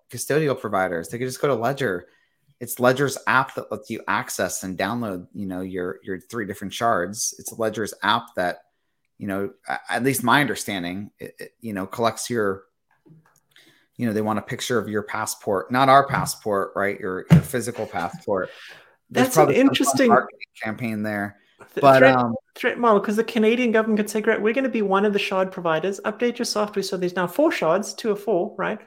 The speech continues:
Speaker 2: One is
Speaker 1: Or
Speaker 2: Ledger.
Speaker 1: don't do business in Canada, right? Or
Speaker 2: Yeah.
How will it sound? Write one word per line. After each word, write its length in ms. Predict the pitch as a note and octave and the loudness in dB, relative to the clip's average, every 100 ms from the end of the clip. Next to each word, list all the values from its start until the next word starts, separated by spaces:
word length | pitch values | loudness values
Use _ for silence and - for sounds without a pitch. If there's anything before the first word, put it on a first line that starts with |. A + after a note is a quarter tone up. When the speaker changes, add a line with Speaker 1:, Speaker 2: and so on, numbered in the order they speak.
| _ | _
Speaker 2:
One 140 | A3 A#3+ | 0 0
is 120 | G#3 | 4
Speaker 1:
Or 100 | G3+ | 4
Speaker 2:
Ledger. 240 | F#3 G3+ | 4 2
Speaker 1:
don't 120 | C#3+ - | 0 -4
do 120 | C3+ - | -8 -6
business 420 | A#2 C3+ B2 - | -4 -2 -2 -2
in 320 | A2+ G#2+ G#2 | -2 -2 -4
Canada, 640 | - B2+ A#2 F#2+ F2 E2 G#2+ | -4 -4 -4 -6 -6 -10 -8
right? 280 | A2+ G2+ G#2 | -4 -4 -2
Or 160 | F#2+ | -4
Speaker 2:
Yeah. 200 | C3 F#3+ | -4 -6